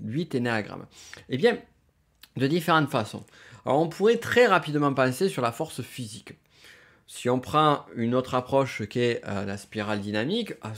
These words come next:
un niveau de conscience, effectivement, si on est sur le niveau rouge tout particulièrement, lorsque les injustices et la violence peut être une violence beaucoup plus, euh, beaucoup plus,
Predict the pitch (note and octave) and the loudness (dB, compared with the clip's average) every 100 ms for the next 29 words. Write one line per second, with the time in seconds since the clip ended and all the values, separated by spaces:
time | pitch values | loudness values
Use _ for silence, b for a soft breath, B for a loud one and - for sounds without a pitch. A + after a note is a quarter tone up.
0 | A2+ A2 A2 A#2 C3+ B2+ C#3+ A2+ - G2 | -10 -4 -2 0 0 2 0 0 -2 -4
1 | A2+ F3 G3+ F#3 A#2 G2 - - D#3 F#3+ | -4 -4 -4 -4 -10 -14 -12 -6 -2 -2
2 | E3 G2+ G2+ G#2+ - A2 G#2+ G#2 G#2 G#2 | -4 -8 -8 -8 -10 -12 -10 -8 -6 -4
3 | C#3+ C#3 G2+ G2+ - - G#2+ G2+ C#3 G3 | -4 -4 -10 -12 -14 -10 -8 -4 -2 -4
4 | G3+ B B B - A2 A#2 - - C#3 | -6 B B B -6 -4 -4 -8 0 4
5 | C3 B2+ B G#2+ G#2+ G#2+ A2+ A2+ A2 - | 4 2 B -4 -2 0 -2 -2 -8 -2
6 | C#3+ B2+ A#2 - A#2 A#2+ G#2 G2 A#2 B2 | -2 -4 -10 -8 -4 -2 -2 -2 0 0
7 | B2+ - G2+ - G#2+ A#2 A#2+ G2+ G2+ G#2+ | 0 -4 -10 -2 0 0 -2 -8 -6 -4
8 | G#2+ A2+ A2 A2 B B - G#2 A2 G2+ | -2 -4 -6 -14 B B -10 -8 -8 -8
9 | A2+ A#2 A#2 - A2 G2 G#2 - - - | -2 0 0 -4 -6 -4 -6 -10 -12 -14
10 | - - - - A2+ - - G#2+ G2+ G2+ | -14 -14 -16 -18 -20 -16 -10 -8 -10 -6
11 | B2 A#2 | -2 -2